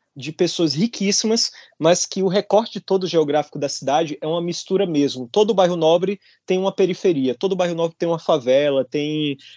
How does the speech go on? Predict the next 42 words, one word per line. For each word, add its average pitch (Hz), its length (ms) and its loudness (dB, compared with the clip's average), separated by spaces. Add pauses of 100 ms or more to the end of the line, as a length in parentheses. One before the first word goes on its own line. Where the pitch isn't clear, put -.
tem 151 120 2
uma 151 100 4
comunidade, 143 840 2
tem 143 180 -6
uma 147 80 2
ocupação, 139 640 -2
tem 156 120 -4
alguma 151 280 -2
coisa. 131 400 -2 (440)
Então, 165 400 2
a 180 120 6
Cozinha 214 480 0
da 165 160 2
Torre, 170 420 2
ela 196 220 0
fica 247 320 -6
num 220 160 -6
bairro 208 400 0
que, 208 400 -8
cara, 170 260 0
você 175 480 0
consegue 180 400 -4
chegar 170 220 0
tranquilo, 190 480 -2
assim, - 180 -4
estacionar 160 460 -4
seu 156 180 -4
carro, 156 500 4 (380)
é, 143 240 4
numa 156 180 2
rua 151 220 2
asfaltada, 143 640 2
tá 120 120 -4
ligado? 127 420 0
E 147 120 0
a 147 60 2
gente 147 220 -6
faz 156 200 -2
um 160 80 -4
trabalho 156 380 2
lá 151 260 6
de 156 400 -4